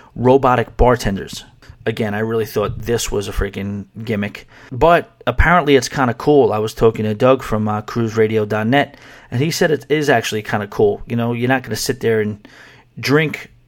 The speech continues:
and, and tell your problems to the bartender, and it's not that type of experience where you pull up a bar stool and just keep ordering drinks from this thing,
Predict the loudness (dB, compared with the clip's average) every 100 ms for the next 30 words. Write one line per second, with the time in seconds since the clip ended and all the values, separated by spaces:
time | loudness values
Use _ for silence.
0 | -8 -4 -2 -2 -2 0 0 0 -2 -2
1 | -2 -4 -2 -4 0 0 2 0 0 0
2 | -2 -2 -2 0 -2 -2 -2 -2 -6 -8
3 | -4 -2 -2 -2 -2 2 4 2 -2 -4
4 | -2 -2 -4 -4 -4 -6 -10 -6 -2 -2
5 | -2 -2 -2 -2 -6 -6 -6 -6